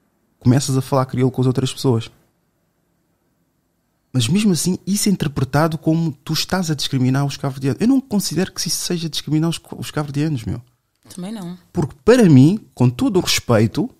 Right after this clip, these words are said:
Speaker 1: todas as culturas palopes são válidas. Ninguém é mais que ninguém.
Speaker 2: Exato.
Speaker 1: Santo Tomé, Cabo Verde, pá, já todos os africanos, mas pronto. Eh, Santo Tomé, Guiné-Bissau, Angola,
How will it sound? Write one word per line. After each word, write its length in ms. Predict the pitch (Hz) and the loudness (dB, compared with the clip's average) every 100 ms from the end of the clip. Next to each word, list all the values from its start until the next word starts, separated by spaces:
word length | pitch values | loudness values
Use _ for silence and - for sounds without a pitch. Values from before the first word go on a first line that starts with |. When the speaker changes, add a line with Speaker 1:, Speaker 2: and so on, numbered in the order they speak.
| _ _ _ _ _ _ _ | _ _ _ _ _ _ _
Speaker 1:
todas 340 | 240 262 214 147 | -2 0 2 4
as 120 | 156 | 2
culturas 480 | - 135 165 180 160 | 2 0 4 2 4
palopes 420 | 143 131 156 - | 2 4 2 2
são 140 | 220 | 0
válidas. 520 | 190 175 185 139 98 85 | 4 4 6 4 4 6
Ninguém 280 | 127 165 | 6 6
é 40 | 185 | 4
mais 240 | 185 185 | 4 2
que 80 | - | 2
ninguém. 440 | 208 202 170 139 90 | 0 2 4 2 0
Speaker 2:
Exato. 500 | 175 147 135 - 165 190 _ _ _ _ _ _ _ _ _ _ _ _ _ _ _ _ _ - | -10 -20 -20 -20 -20 -20 _ _ _ _ _ _ _ _ _ _ _ _ _ _ _ _ _ -6
Speaker 1:
Santo 340 | - 202 202 | 0 2 4
Tomé, 380 | 139 123 156 156 | 4 6 8 6
Cabo 260 | 165 175 | 4 0
Verde, 160 | 127 143 | 2 2
pá, 80 | 127 | 2
já 100 | 190 | 0
todos 200 | 214 143 | -2 0
os 40 | |
africanos, 420 | 117 104 90 98 110 | 0 0 -4 -4 0
mas 120 | 117 | 0
pronto. 340 | 113 95 - - | 0 -2 -2 -2
Eh, 140 | 113 | 0
Santo 280 | 101 220 214 | 2 0 2
Tomé, 520 | 131 110 135 135 123 - - | 4 4 4 2 -2 -6 -4
Guiné-Bissau, 880 | 151 180 123 - 120 123 120 117 - | 2 4 2 4 4 4 4 2 0
Angola, 680 | 180 135 131 131 127 123 | 2 6 6 6 6 4